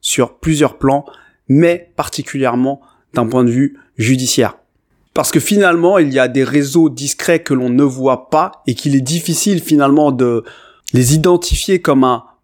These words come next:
problème. Et pour moi, c'est un véritable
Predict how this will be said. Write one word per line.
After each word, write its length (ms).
problème. 640
Et 100
pour 260
moi, 380
c'est 200
un 120
véritable 640